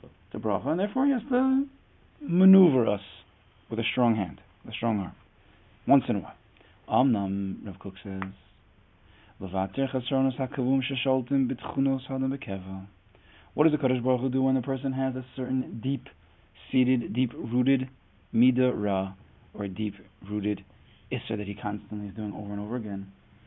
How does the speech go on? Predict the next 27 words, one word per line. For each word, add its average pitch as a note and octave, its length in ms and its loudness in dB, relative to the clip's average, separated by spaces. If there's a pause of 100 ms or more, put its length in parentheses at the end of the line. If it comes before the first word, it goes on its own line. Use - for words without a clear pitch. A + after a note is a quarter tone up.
(400)
It's A2+ 120 -6
become A2+ 480 -2 (340)
part A2 180 2
of G#2 100 -4
his G#2 140 -4 (480)
tchunas D#3+ 480 4
hanefesh, B2+ 600 2
part B2+ 120 2
of A2 80 0
his A2 140 -4 (120)
characteristics, A#2 680 -4
his, G#2 80 -10 (400)
his G2+ 80 -6 (100)
inner A#2+ 380 0 (640)
self. G#2+ 240 -4 (1300)
Al F#2 200 -10 (160)
zeh C3 320 4
yosar B2+ 360 4
hamelech A2+ 520 0
malka A#2 400 0
shalom A2 300 -2
baruch G2 240 -6
hu. F#2+ 220 -8 (640)
On G2 260 -6
this, D3 280 6 (600)
the G2+ 80 -6
king, B2+ 440 4